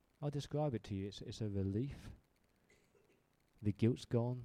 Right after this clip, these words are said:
The burden is gone. <laughs> The freedom is there. And so when your Heavenly Father looks at you and he knows you, he knows your sin, he knows that you're wretched,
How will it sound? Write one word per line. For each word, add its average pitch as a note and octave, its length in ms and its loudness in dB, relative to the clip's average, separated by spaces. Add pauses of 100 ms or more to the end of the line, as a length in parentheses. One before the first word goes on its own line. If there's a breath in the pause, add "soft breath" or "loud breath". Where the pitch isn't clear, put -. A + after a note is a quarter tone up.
(120)
The G#2 100 -2
burden A2+ 380 6
is A2 100 -2
gone. G#2+ 420 0
<laughs> - 40 -4 (680 soft breath)
The G2 60 -2 (280)
freedom D3 380 2
is A2 100 -2
there. G2 320 -6 (1120)
And C#3+ 100 6
so C#3+ 200 6
when D#3 240 6
your E3 220 6
Heavenly C3 340 2
Father B2 320 4
looks A#2 300 0
at B2+ 120 2
you A#2+ 560 4
and A2+ 120 0
he C3+ 120 2
knows E3+ 460 0
you, F#2+ 140 4
he G#2+ 160 2
knows G3+ 400 2
your B2+ 200 4
sin, F#2+ 440 2
he A#2+ 160 2
knows G3 400 4
that D3+ 160 0
you're A#2 180 4
wretched, G2+ 500 0